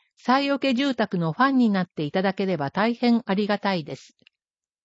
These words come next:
限られた機会ではありますが、公開の場に来ていただいて、この空気を感じていただきたい。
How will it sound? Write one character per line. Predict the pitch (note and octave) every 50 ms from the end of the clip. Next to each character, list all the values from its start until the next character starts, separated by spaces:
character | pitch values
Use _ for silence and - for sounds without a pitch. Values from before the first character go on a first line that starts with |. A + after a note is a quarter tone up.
| _ _ _ _
限 | - A3+ A3+ B3+ C4
ら | C#4
れ | C4+ C4 B3
た | A3 G#3
機 | - - -
会 | - B3 A#3+ A#3 G#3
で | G#3 G3
は | F#3 E3+
あ | E3+ E3+
り | G3 G#3+
ま | A3 A3 A#3
す | - - E3
が、 | E3 D#3+ E3 - _ _ _ _ _ _ _ _ _
公 | - C4+ C#4 C4+
開 | - C4+ C4+ C4 B3
の | B3+ B3
場 | B3 B3
に | A#3+ A#3+ A#3
来 | -
て | - C4 A#3
い | G3+
た | - F#3+ F3+
だ | - F3+ F3
い | E3+ -
て、 | _ - E3+ E3 - - _ _ _ -
こ | G#3+ A#3
の | B3+ B3+ B3+
空 | - - D4+ C#4 A#3+
気 | - - F#3+ E3+
を | D#3+ -
感 | - - A#3 B3 A#3+
じ | A#3 A#3+ -
て | B3
い | A3+ G3
た | - G3+
だ | G3+ G3+ -
き | - -
た | _ - E3+ D#3
い。 | B2+